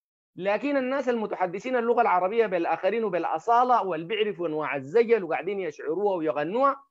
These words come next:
نحن ما قلنا لهم عندنا زجل، قلنا لهم عندنا حقيبة وحقتنا برانا بس كده، بس عملوها ناس محددين حقيننا،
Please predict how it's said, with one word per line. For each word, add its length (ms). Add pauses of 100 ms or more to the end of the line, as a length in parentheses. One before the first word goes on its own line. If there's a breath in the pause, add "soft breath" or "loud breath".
(280)
نحن 320
ما 180
قلنا 320
لهم 180
عندنا 280
زجل، 340
قلنا 180
لهم 100
عندنا 320
حقيبة 500
وحقتنا 560
برانا 440
بس 280
كده، 240
بس 240
عملوها 440
ناس 260
محددين 480
حقيننا، 540